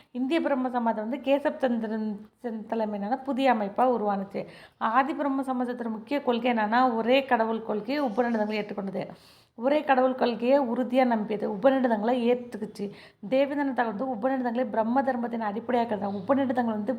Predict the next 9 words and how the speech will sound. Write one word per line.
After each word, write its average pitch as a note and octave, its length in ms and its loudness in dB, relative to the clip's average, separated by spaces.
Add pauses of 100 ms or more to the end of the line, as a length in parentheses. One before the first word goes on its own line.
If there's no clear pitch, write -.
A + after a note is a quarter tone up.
போதனைகளின் B3 600 2
அடி-, G#3 160 -2 (380)
போதனைகளின்படி A#3 800 -2 (480)
ஒரே C#4+ 360 2
ஒரு C#4+ 120 2
பிரம்மன் A3+ 460 0
மட்டுமே B3+ 420 -2
உண்டுன்றதை A#3+ 800 0
வலியுறுத்தினார். A3+ 640 0